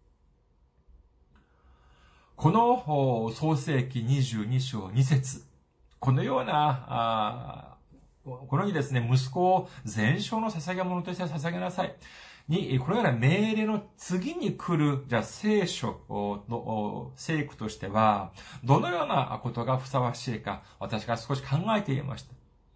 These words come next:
このようなことは、あ、このような、あ、あ、その、お、部分は、文はどうでしょうか。「するとアブラハムは大声を上げて叫び、一晩中泣き明かし、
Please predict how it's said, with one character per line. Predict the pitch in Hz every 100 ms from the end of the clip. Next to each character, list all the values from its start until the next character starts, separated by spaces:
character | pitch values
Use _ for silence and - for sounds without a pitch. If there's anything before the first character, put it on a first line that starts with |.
| _ _ - - -
こ | 135
の | 175
よ | 277
う |
な | 269
こ | 175
と | 170
は、 | 147 127 - 104
あ、 |
こ | 104
の | 143
よ | 208
う |
な、 | 208 139 113 113 110
あ、 | 107 - _ _ _ _ _ _
あ、 | 113 113 110 107 104 104 - - - -
そ | 123
の、 | 120 117
お、 | 117
部 | 110 143
分 | 143
は、 | 127 - 120
文 | 131 135
は | 165
ど | 120
う | 156
で | 123
し | 113
ょ | 101
う | -
か。 | - - _ _ _ _ _ _ _ _ _ _ _ _ _ _
「す | - 190
る | 247
と | 285 269
ア | 156
ブ | 156
ラ | 208
ハ | 175 170
ム | 160
は | 156 -
大 | 131 175 208
声 | 214 202 175
を |
上 | 135 117
げ | 113
て | 107
叫 | - 127 123 120
び、 | 101 85
一 | - - 139
晩 | 151 147
中 | 127 147
泣 | 135 120 120
き | 139
明 | 131
か | 127
し、 | 117 143 165